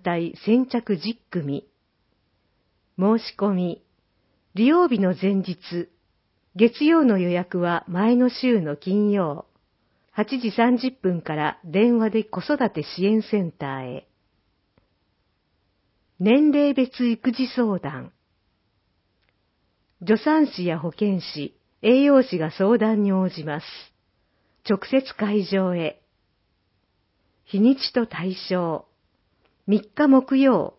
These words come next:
一ヶ月から五ヶ月時。九日水曜、六ヶ月から十一ヶ月時。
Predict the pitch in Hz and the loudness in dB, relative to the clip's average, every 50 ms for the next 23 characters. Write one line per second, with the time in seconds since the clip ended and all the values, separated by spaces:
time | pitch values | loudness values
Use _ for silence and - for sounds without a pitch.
0 | _ _ 208 214 - _ - - 277 247 247 226 - - - - 156 139 139 147 | _ _ -8 -8 -8 _ -4 -2 0 2 0 0 -2 -4 -8 -8 -6 -6 -6 -6
1 | 151 165 170 - 220 220 196 226 214 - 202 196 156 - 151 147 - _ _ _ | -6 -8 -4 -4 -2 0 2 0 0 0 -2 -6 -6 -8 -12 -16 -18 _ _ _
2 | _ _ _ _ _ _ _ _ _ _ _ _ _ _ _ _ _ - - 233 | _ _ _ _ _ _ _ _ _ _ _ _ _ _ _ _ _ -2 -2 0
3 | 240 - 294 302 302 285 - 262 247 - - 226 240 254 254 247 240 254 240 196 | 2 4 4 4 4 4 2 0 -4 -4 -4 -2 -2 0 0 0 0 0 0 0
4 | 156 135 - - _ _ _ _ 185 202 208 208 - 294 330 320 277 220 - - | -2 -4 -8 -12 _ _ _ _ 0 0 0 0 0 0 0 2 0 -2 -2 -4
5 | - - 170 160 160 156 151 147 - 180 202 233 254 254 254 247 _ _ - 220 | -8 -6 -6 -4 -6 -8 -8 -6 -2 0 0 2 2 0 -2 -4 _ _ -6 -4
6 | 226 185 214 202 208 - 190 160 - 151 143 - _ | -2 -2 -2 -2 -2 -4 -6 -6 -8 -10 -14 -14 _